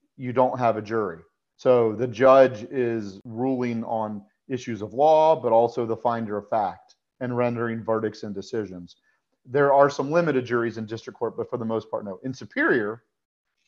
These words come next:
every trial is a jury trial unless they elect for a bench trial.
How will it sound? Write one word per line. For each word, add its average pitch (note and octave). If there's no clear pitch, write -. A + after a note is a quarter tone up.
every C#3+
trial A2+
is A#2
a A2+
jury A#2
trial G#2
unless A2+
they A2
elect G#2+
for -
a G2
bench G#2
trial. F2